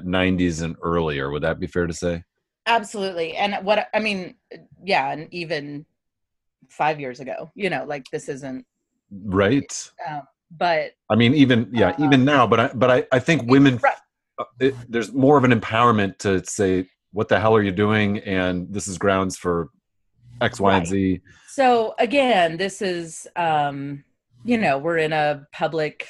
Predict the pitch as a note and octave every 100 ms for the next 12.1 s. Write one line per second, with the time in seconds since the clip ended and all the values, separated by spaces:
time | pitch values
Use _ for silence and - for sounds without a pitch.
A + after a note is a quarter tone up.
0 | - F#3 C#3+ C#3+ C#3 C#3 C3 C3+ C3 -
1 | B2+ B2+ C#3 _ _ C#3 C3+ D3 - _
2 | E3+ D#3 D3 D3 D#3+ F#3+ F#3+ G3+ G3+ A3
3 | F#3+ F#3 D#3 F#3 D#3 D3+ D3 F3+ D#3+ -
4 | F#3 E3+ D#3+ D#3 D#3 D#3 C#3+ C3 C3 B2+
5 | C3 D3 D3 _ _ _ A#2+ - F3+ E3+
6 | D#3+ D#3 D#3 D#3 - - A3 A#3 F#3 B3
7 | A#3+ A3 G3 F3+ F3 E3 - E3 D3+ D3
8 | D3 C3+ D3+ - D3 - - C3+ C3+ C3
9 | A#2+ - _ _ A#2+ A#2+ A#2+ C#3+ C3+ C3+
10 | C3+ F#3+ _ _ A#2+ D#3+ D3 B2 D#3+ D3+
11 | D3+ D3+ - - F3+ E3 C#3+ - - F#3
12 | E3+